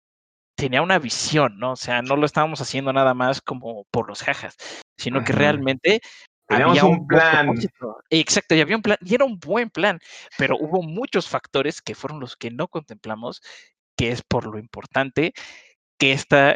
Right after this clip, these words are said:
Speaker 1: que, que quería platicar con Hannah y para que Hannah compartiera también desde su punto de vista.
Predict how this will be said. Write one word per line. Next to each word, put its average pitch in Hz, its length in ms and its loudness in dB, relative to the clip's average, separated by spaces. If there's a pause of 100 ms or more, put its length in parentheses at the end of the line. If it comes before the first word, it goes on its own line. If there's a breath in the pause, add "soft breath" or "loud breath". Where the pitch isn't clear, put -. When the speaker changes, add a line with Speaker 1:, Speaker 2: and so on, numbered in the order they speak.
(140)
Speaker 1:
que, 110 480 -4
que - 120 -8
quería 120 260 0
platicar - 500 -2
con 117 180 -10
Hannah 123 280 0
y 127 60 -4
para 123 180 -6
que - 120 -12
Hannah 180 300 0
compartiera 123 560 -2
también 131 380 0
desde 123 320 0
su 117 160 -8
punto 131 320 -4
de 123 100 2
vista. 120 400 -6